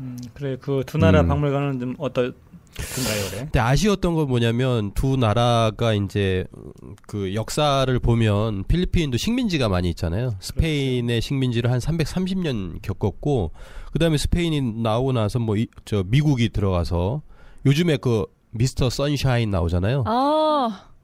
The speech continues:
Speaker 2: 거기 보면 이제
Speaker 3: 아주 좋더라고요.
Speaker 2: 미소 전쟁이라고 나오거든요. 그래가지고
Speaker 3: 음.
Speaker 2: 스페인하고 전쟁 이후에 필리핀을 이제 먹잖아요.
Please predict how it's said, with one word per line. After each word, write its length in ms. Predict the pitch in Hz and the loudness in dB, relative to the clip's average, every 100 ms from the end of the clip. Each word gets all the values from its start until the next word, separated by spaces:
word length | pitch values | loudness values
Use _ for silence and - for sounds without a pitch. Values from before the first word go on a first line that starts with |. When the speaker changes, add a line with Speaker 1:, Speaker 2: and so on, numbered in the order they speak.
| - | -2
Speaker 2:
거기 200 | 117 123 | 2 4
보면 260 | 117 123 | 4 2
이제 120 | 107 104 | 2 0
Speaker 3:
아주 300 | 101 - 190 | 0 -4 -6
좋더라고요. 440 | 170 160 - 110 | -6 -10 -2 4
Speaker 2:
미소 220 | 143 151 185 | 4 4 4
전쟁이라고 560 | 156 127 127 123 113 | 2 2 2 4 4
나오거든요. 580 | 98 90 90 101 139 156 | 4 4 2 0 0 2
그래가지고 340 | 107 101 98 107 | 2 4 2 2
Speaker 3:
음. 20 | |
Speaker 2:
스페인하고 500 | - - 165 147 123 | 0 2 2 2 2
전쟁 360 | 113 110 120 107 | 0 2 2 4
이후에 540 | 117 127 131 147 202 - - - | 4 6 4 4 0 -4 -14 0
필리핀을 880 | - 214 190 - 135 117 101 85 82 - 87 | 2 2 2 2 4 4 4 2 -2 -6 -8
이제 320 | 87 82 82 - - | -6 -4 -6 -8 -8
먹잖아요. 480 | - 95 - 82 78 | -6 -2 -2 -2 -4